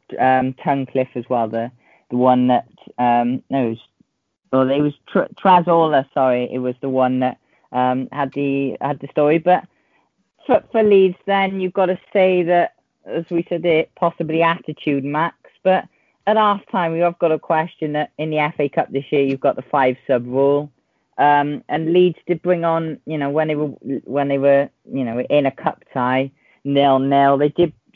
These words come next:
seem to, as the pundit said the other day, seem to bring on youngsters that were already pre-planned, you know, as if, as if they were managing, you know, expecting a three nil or a comfortable. Do you think that the changes were wrong at halftime, bringing on some of their youngsters?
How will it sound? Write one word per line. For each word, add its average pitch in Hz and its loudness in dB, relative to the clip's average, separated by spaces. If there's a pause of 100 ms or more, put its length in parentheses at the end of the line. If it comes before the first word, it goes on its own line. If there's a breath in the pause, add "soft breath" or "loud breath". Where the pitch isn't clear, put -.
(140)
seem 170 -2
to, 160 2 (540)
as 156 -6
the 151 -8
pundit 160 -2
said 156 2
the 160 2
other 151 0
day, 160 -4
seem 165 -4
to 156 -14
bring 165 0
on 160 -2
youngsters 160 -4
that - 0
were 156 0
already 156 2
pre-planned, 151 -4 (200)
you 151 -8
know, 139 -6 (260)
as 143 -6
if, 143 2 (260)
as 135 -4
if 139 2 (100)
they 139 0
were 139 0
managing, 139 0
you 135 -8
know, 127 -4
expecting - -2
a 135 -4 (100)
three 143 2
nil 135 0
or 123 0 (380 soft breath)
a 135 -4
comfortable. 151 -2
Do 180 -4
you 180 0
think 185 -4
that 170 0
the 180 -6
changes 175 -4
were 170 -2
wrong 175 0
at 170 -8
halftime, 165 -4
bringing 160 -4
on 160 -2
some 160 -8
of 156 -2
their 160 4
youngsters? 160 -2